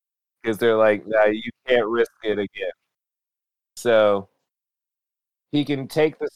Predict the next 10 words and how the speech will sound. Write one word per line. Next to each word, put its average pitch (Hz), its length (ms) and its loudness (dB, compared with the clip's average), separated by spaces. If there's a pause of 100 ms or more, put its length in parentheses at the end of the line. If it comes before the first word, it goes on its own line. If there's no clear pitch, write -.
surgery 123 720 -2 (840)
and 123 180 -4
continue 127 800 -4
until, 123 480 -4
like, 120 200 0
it - 80 -20
becomes 120 360 -6
a - 120 -20
problem 120 360 2
again. 110 420 -8